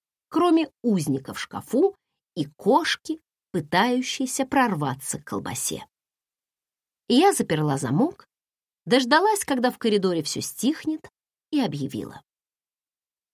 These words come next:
«Они ушли». Рэнсвуд изнутри распахнул речные створки, вылез из шкафа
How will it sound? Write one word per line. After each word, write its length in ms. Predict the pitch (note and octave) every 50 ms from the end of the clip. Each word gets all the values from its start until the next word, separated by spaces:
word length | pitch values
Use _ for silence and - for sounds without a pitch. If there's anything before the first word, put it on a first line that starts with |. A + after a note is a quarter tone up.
| _ _ _ -
«Они 300 | C#4+ B3 A3 G3+ G3 F3
ушли». 420 | E3 D#3 - - G3+ E3+ C3+ B2+ - - _ _ _ _ _ _ _ _ _ _ _ _ _ _ _ _ _ _ _ -
Рэнсвуд 680 | F#3 G#3+ C#4 F4+ G4 F#4+ - - D#4 E4 F4 - - -
изнутри 640 | D#4 E4 C#4+ D#4 D#4 E4 D4 _ - B3+ B3+ A#3+ G3+
распахнул 600 | D#3+ E3+ - - - E3 D#3+ - F#3 E3 C#3+ C#3+ D3
речные 560 | D3 D#3 C#3 - - - - B2+ A#2+ - B2
створки, 720 | - - - D3+ D#3 B3+ E4+ F#4 - _ - - D#4+ _ _ _ _ _ _ _ _ _ _ -
вылез 480 | F#3 G3 C#4 G4 G4+ F#4 D4 - - -
из 140 | C#3+ - -
шкафа 600 | - - - - A3 D4 E4+ D#4+ - - D#4+